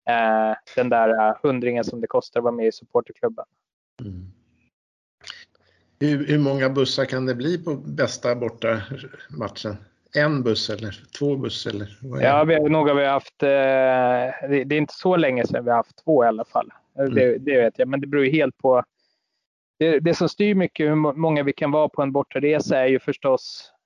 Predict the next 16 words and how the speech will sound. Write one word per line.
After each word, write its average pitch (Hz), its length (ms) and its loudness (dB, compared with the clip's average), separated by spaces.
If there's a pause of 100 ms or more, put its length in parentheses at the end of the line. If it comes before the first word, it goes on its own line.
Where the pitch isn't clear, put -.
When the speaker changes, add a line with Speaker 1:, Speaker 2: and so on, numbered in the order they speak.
(140)
Speaker 1:
eh, 139 240 0
om 135 160 0
vi 139 80 0
har 131 240 0
bortamatcher 127 760 -4
på 120 120 -8
lördagar 120 680 0 (140)
så - 180 -8
är 123 80 0
det 120 120 0
en 117 80 -2
stor 120 300 -10
fördel. 113 360 -4 (240)
Eller 135 260 0
åtminstone 127 440 -4
fredagar. 113 600 0